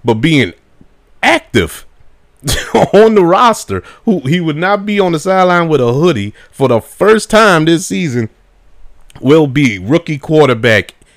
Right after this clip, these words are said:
Ian Book will start for the New Orleans Saints this Monday night against the Miami Dolphins. My thoughts on that is this.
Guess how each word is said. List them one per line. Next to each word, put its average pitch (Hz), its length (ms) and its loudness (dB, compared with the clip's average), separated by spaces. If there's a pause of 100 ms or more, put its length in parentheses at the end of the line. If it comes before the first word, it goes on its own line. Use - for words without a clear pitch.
(160)
Ian 185 420 2
Book 127 560 -4 (340)
will 117 200 0
start 110 540 0 (680)
for - 240 -2
the 110 80 0
New 120 180 0
Orleans 113 280 0
Saints 98 520 -8
this 104 300 -4
Monday 95 480 -4
night 87 420 -6
against 85 680 -8 (380)
the 104 120 0
Miami 85 500 -2
Dolphins. 85 600 -6 (1400)
My 180 280 0
thoughts 147 420 2
on 117 480 -2
that 101 380 0
is 101 380 -4 (100)
this. - 440 -6